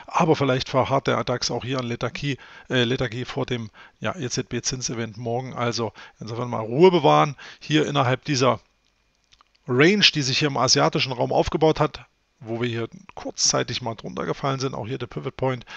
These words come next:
innerhalb dieser Range bleibt der dax erstmal neutral. Ähm,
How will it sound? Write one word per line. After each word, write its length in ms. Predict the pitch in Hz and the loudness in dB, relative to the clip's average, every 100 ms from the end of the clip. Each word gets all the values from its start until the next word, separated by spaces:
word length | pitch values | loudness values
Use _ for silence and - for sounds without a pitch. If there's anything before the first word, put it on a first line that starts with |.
| - - | -18 -14
innerhalb 300 | - 131 113 | -8 -6 -6
dieser 180 | - 117 | -4 -4
Range 260 | 113 117 120 | -2 -4 -6
bleibt 260 | - 113 - | -2 -2 0
der 40 | 113 | -6
dax 240 | 120 - | -6 -6
erstmal 500 | - 151 - 147 139 | -4 -2 2 4 6
neutral. 680 | 131 127 110 131 165 202 170 - - - - | 6 2 2 4 8 8 6 -4 -16 -14 -2
Ähm, 280 | 135 135 | 0 0